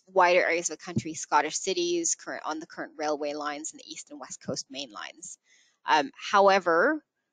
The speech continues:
particularly in Scotland, recently there have been calls from Scotland, um, for,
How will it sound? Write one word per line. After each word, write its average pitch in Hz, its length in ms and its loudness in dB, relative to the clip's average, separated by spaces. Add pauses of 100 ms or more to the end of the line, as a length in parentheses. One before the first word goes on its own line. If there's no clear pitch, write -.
particularly 214 520 2
in 208 100 0
Scotland, 185 580 2
recently 202 400 -4
there 190 160 4
have 190 80 0
been 190 180 -2
calls 175 720 2 (380)
from 403 180 6
Scotland, 208 600 2 (640)
um, 165 520 2 (220)
for, 285 260 6